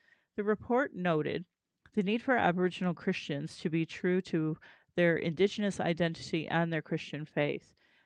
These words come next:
and concluded, among other things, that this conversation has the potential not to simply help us address our relationship with, as Presbyterians with Aboriginal people, it has a pr-,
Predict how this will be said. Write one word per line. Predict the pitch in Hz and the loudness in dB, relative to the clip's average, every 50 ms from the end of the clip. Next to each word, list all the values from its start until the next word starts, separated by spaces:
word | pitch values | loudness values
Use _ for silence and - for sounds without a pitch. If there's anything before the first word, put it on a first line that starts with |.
| - 208 | -6 -6
and | 196 - | -4 -4
concluded, | 208 190 - - - 214 208 196 196 196 180 | -4 -6 -6 2 4 4 6 8 6 4 4
among | 180 180 180 175 175 175 175 | 4 0 2 2 2 2 2
other | 175 170 170 180 | 0 2 0 -2
things, | - - 175 165 165 - | 0 0 -4 -4 -2 -2
that | - - - - | -4 -4 0 0
this | 233 - - | -2 -2 0
conversation | - 214 202 196 196 196 185 - 175 160 165 - - 170 170 | 0 0 0 2 2 0 0 2 0 0 0 -2 -4 -6 -6
has | - - 170 160 | -2 -2 -4 -2
the | - 180 156 | -2 -4 -4
potential | - 190 - - - 190 175 175 - - 156 151 | -4 -8 -10 -4 -4 -2 -2 -2 -2 -2 -2 -2
not | 151 160 175 202 208 _ - | -2 -2 -4 -4 -6 _ -10
to | - 208 | -6 -6
simply | 190 - - 202 185 - - 180 160 160 - _ _ _ _ _ _ | -6 -4 -4 -4 -4 -4 -2 -2 -2 -2 -2 _ _ _ _ _ _
help | - - 196 190 - | 4 4 4 4 4
us | 185 170 - 175 | 0 0 0 -2
address | 156 - - 175 196 214 - - | -6 -2 0 2 2 2 2 2
our | 175 165 | 2 4
relationship | 165 160 151 151 160 - - 170 170 - 175 165 - - | 4 4 4 2 0 0 -2 -8 -6 0 0 -2 0 0
with, | 165 156 - _ _ _ _ - | -2 -2 -2 _ _ _ _ -2
as | 175 170 160 - | 0 0 0 0
Presbyterians | - - 208 202 - - - - - - 190 196 202 175 156 156 - | 0 2 2 2 2 0 -10 -10 -2 0 2 2 2 0 -2 -4 -2
with | 160 160 - - - | -2 -2 -2 -2 2
Aboriginal | 160 165 165 156 151 151 147 - - - 151 147 | 2 4 4 4 2 0 0 -2 -6 -8 -8 -8
people, | - - 214 208 - - 139 135 165 _ _ _ - - - _ _ _ - | -2 0 0 0 2 0 0 0 0 _ _ _ -20 -20 -20 _ _ _ -2
it | 196 180 | 2 4
has | 233 247 269 - 214 | 6 4 4 4 0
a | 185 | -4
pr-, | - - 208 180 | 0 2 2 2